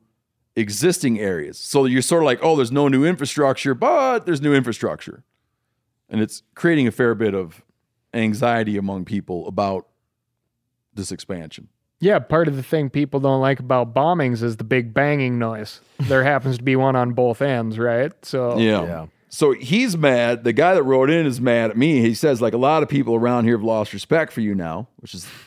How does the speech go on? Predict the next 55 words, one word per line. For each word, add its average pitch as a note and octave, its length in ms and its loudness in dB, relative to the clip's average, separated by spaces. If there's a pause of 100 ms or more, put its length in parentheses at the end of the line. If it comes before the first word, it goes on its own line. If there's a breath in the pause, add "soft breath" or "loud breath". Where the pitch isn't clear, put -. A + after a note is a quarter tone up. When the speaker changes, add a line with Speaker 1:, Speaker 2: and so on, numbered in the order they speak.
(220 loud breath)
Speaker 1:
that, F#2+ 180 -10
that's - 580 -8 (440 soft breath)
a G#2 60 -4
bummer. E2+ 420 -8 (400)
Uh, A#2+ 420 2
he F3 220 2
says D3+ 240 2 (100)
what C3+ 200 2
he's A#2 120 0
mad F#3 240 4
about B2 300 2
me E3+ 280 2
is A#2 140 0
not F#3 240 2
that F#3+ 100 0
I'm B2 200 0
fence B3 380 -2
sitting G#2 340 -2
on F2+ 180 -6
the F2+ 120 -6
issue. - 280 -10
'Cause - 80 -12
remember, C#3+ 420 0
I C#3 100 2
w-, C3+ 180 2
like, A2 160 0
the A2+ 80 2
whole C3+ 100 6
Speaker 2:
Right. C3+ 100 0
Speaker 1:
point D#3+ 180 6
is C3+ 40 2
I C3+ 80 4
was A#2+ 80 0
saying, A#2+ 220 2
like, G#2 160 -4
here's C3+ 200 2
one C3+ 140 2
of B2 60 2
those A2+ 160 2
areas A#2 160 2
where A2+ 80 2
I - 40 2
have A2 120 0
a - 20 0
hard A#2 160 2
time A#2 140 0
making G#2 220 -2
up G2 40 -10
my F#2 80 -8
mind A#2 320 0
'cause - 60 -10
I'm G2+ 80 -6
sort G#2+ 180 -2
of G2 60 0
like, F#2 140 -4